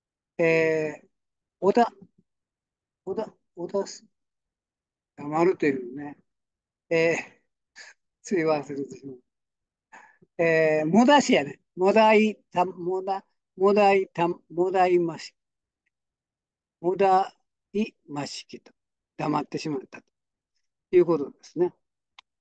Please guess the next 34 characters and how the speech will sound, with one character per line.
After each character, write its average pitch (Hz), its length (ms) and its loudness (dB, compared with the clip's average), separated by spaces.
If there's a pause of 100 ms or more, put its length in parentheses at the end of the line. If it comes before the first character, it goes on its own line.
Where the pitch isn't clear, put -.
(160)
こ 220 100 4
れ 220 60 6
は、 202 280 6
だ 202 140 2
か 196 120 2
ら、 160 560 0
あ 156 180 -4
の、 151 340 -8 (640)
高 214 240 2
い 190 40 2
と 170 120 0
こ 165 100 2
ろ 165 140 2
に 160 80 0
登 165 280 -2
っ - 20 -20
て 160 120 -6
ね、 143 180 -4
西 214 340 0
の、 220 340 2 (640)
西 220 240 -2
の 240 160 2
方 220 360 -4
に 165 160 -2
国 180 300 -4
あ 160 100 -6
り 151 100 -10
っ - 20 -20
て 151 100 -12
い 135 100 -8
う - 40 -16
け 139 100 -10
ど 139 120 -8
も、 165 340 2